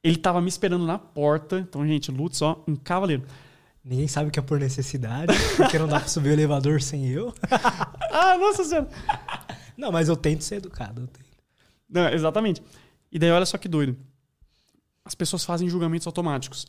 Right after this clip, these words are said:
Speaker 1: Então, quando você me viu sair do Uber, em zero ponto três segundos, você já, inconscientemente,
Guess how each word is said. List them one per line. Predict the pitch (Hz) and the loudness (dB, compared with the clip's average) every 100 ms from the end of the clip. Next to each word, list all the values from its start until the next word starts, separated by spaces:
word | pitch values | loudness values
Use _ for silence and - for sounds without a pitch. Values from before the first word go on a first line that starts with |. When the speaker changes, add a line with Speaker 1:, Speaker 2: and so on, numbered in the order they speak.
| - | -6
Speaker 1:
Então, | 147 165 160 | -4 -2 -2
quando | - 220 247 | 0 -2 -2
você | - 208 | -2 0
me | 226 | -2
viu | 139 175 | -2 -2
sair | 202 - 151 | -2 0 0
do | 139 | 0
Uber, | 151 143 131 - - _ _ - | 0 0 -2 -6 -18 _ _ -2
em | 156 | 0
zero | 139 143 208 - | 2 2 0 -2
ponto | - 214 - | -4 -6 -6
três | 196 - 165 185 - | -8 -2 -2 -2 -6
segundos, | - - 190 143 143 156 202 - - _ _ - | -4 -4 -2 0 0 0 -4 -12 -16 _ _ -8
você | 151 - 170 | -4 0 0
já, | 151 165 175 180 - _ _ _ _ _ _ | 0 0 0 -2 -8 _ _ _ _ _ _
inconscientemente, | 226 285 277 247 233 220 185 160 190 - | 2 4 2 0 0 0 2 0 0 -8